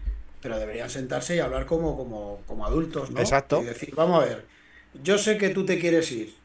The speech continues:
Speaker 1: yo quiero que tú te vayas, pero mientras estemos aquí, eh, juntos, vamos a tratar de llevarnos bien,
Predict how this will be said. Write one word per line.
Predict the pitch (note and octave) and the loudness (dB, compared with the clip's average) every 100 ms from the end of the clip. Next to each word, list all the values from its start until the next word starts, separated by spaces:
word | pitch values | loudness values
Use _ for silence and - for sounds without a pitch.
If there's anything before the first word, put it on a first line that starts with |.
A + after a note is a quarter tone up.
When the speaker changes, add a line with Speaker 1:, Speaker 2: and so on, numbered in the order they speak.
| C3 | 0
Speaker 1:
yo | E3 F#3+ | 4 4
quiero | G3+ G#3 E3+ | 6 4 4
que | E3 | 2
tú | E3 | 2
te | D#3+ | 2
vayas, | A#2 G#2 G#2 - | 0 -4 -10 -12
pero | A2+ A2 | -12 -10
mientras | A#2 A2+ A2 | -10 -10 -12
estemos | - - C#3+ D3 | -10 -6 -4 -4
aquí, | D3 E3 E3 D#3+ - - - | -2 0 0 -2 -14 -18 -4
eh, | C#3+ | -4
juntos, | C#3 F3+ E3+ A3 | -2 -2 2 2
vamos | D3 B2 B2 | 2 -2 -2
a | C#3+ | -2
tratar | D#3 E3 E3 | 2 2 2
de | C#3 | 2
llevarnos | B2 A2+ A2 C3 | 0 -2 -4 2
bien, | G3+ G3+ | 2 2